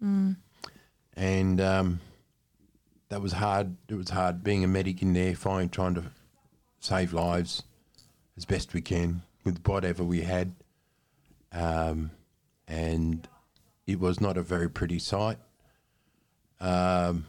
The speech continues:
Speaker 2: I came back home. I did another tour after that as well.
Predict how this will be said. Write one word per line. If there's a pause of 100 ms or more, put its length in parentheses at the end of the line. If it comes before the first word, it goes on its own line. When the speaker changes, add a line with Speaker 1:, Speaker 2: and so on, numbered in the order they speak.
(160)
Speaker 2:
I
came (1200)
back
home.
I
did
another
tour
after
that (1800)
as
well.